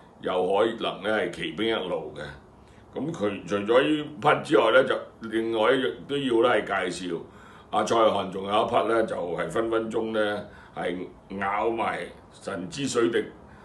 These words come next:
我相信兩匹啊，蔡漢都係照去㗎啦。咁就係二號啊，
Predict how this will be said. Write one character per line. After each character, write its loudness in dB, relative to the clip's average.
我 2
相 6
信 2
兩 2
匹 4
啊， 2
蔡 2
漢 2
都 2
係 4
照 -6
去 2
㗎 4
啦。 -4
咁 -6
就 2
係 -4
二 -8
號 -2
啊， 2